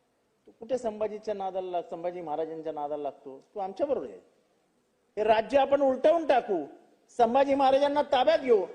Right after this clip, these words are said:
आणि राज्य तुझ्या हातात देऊ." हे जेव्हा अकबराने संभाजी महाराजांना सांगितलं, तेव्हा आपण छावा पिक्चर बघितला असेल, त्या छावा पिक्चरमध्ये एका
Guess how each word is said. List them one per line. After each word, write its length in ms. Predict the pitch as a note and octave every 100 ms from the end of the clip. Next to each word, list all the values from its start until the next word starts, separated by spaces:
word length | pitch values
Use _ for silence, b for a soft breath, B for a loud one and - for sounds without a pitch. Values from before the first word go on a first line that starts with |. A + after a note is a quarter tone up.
| -
आणि 140 | - A3
राज्य 260 | G#3+ G#3+
तुझ्या 260 | A#3+ A3+ A3+
हातात 200 | A3 A3
देऊ." 200 | D3+ C#3+ G#2+ _ _ _ - _ _ _
हे 100 | F#3
जेव्हा 320 | G#3 A#3+ A#3+
अकबराने 840 | A#3 G#3+ A3+ C4 C4+ C#4+ E4+ E4+ E4+ - - - _ _ _ _ _ _ _ -
संभाजी 440 | F#3+ G#3 B3 C4+
महाराजांना 560 | C4 B3 C4 C4 C4+ C4+
सांगितलं, 600 | B3 A#3 B3+ A3+ G3 D3+ - - _ _ _ _ _
तेव्हा 140 | G3+ G3+
आपण 240 | G3+ G#3+ G#3
छावा 220 | F#3+ G3+
पिक्चर 340 | A3 A3 - A3
बघितला 360 | A3 G#3+ G3+
असेल, 340 | D#3 B2+ B2+ B2+
त्या 200 | D3+ -
छावा 200 | D#3 F3+
पिक्चरमध्ये 640 | F3+ F#3 F#3+ F3+ F3+ F3+
एका 360 | E3 G3+ F3+